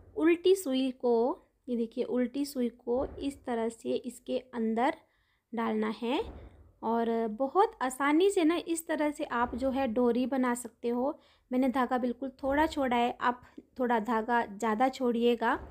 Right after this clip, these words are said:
और ये बस आगे तक हम पूरी सुई को निकाल लेंगे। सुई की जो नोक है वो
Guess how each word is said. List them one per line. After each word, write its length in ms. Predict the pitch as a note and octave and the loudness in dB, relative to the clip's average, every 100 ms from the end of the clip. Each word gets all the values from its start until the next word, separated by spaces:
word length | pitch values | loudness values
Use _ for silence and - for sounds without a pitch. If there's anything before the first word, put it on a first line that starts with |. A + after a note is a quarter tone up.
| - - - _ _ G#3+ | -18 -20 -20 _ _ 0
और 360 | G#3+ G#3+ G#3+ | 2 2 2
ये 200 | G#3+ D4 | 2 2
बस 260 | C#4+ E4+ - - | 2 0 0 0
आगे 240 | B3+ C4+ | 0 0
तक 200 | D4+ D#4+ - | 0 -2 0
हम 180 | C#4+ D4 | 2 2
पूरी 320 | D4 D#4+ F#4 | 2 2 4
सुई 300 | F#4 C#4 C4 | 2 -2 -2
को 180 | B3+ C#4 | -2 0
निकाल 380 | C4 B3 A#3+ A3+ | 0 0 0 2
लेंगे। 400 | A3 A3+ A3 A3+ | 2 0 0 0
सुई 340 | - C4 C#4+ | -2 -2 0
की 180 | C#4+ D#4 | 2 2
जो 140 | C#4 C#4+ | 4 4
नोक 420 | B3+ B3 C4 C#4+ | 6 4 2 0
है 140 | C#4 | -2
वो 200 | C4 C4+ | -2 -2